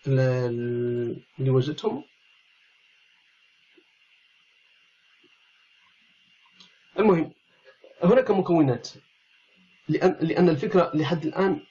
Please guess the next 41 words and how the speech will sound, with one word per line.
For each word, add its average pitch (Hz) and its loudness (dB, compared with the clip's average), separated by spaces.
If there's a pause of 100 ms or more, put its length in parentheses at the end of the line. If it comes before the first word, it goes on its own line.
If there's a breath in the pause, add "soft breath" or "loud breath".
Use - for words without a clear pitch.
هي، 175 2
آه، 147 0
مكون 156 2
يحول 147 -2 (260)
اتش 190 -2
تي 170 2
ام 165 0
ال - -4
ل 147 -2
بي 139 -8
دي 151 2
اف، - -4
وهذا 147 0
أكيد 156 -6
سنجده 127 -2
إن 143 -8
شاء 135 -6
الله. 123 -4 (440 soft breath)
آه، 131 4
و-، 127 -2
آه، 120 -6 (100)
آخر 185 0
شيء - -6
هو 170 2
نعمل، 170 2
آه، 135 -2 (100)
print، 185 4 (560)
آه، 120 -6
عن 156 -4
طريق 160 0
خاصية 160 -2
البرينت 156 0
الموجودة 143 0
في 135 -4
الأندرويد. 135 -4 (1200 soft breath)
المهم، 202 4
هذا 220 -2
أكملنا 185 2
على 156 0
الويب 147 0
فيو. 113 -10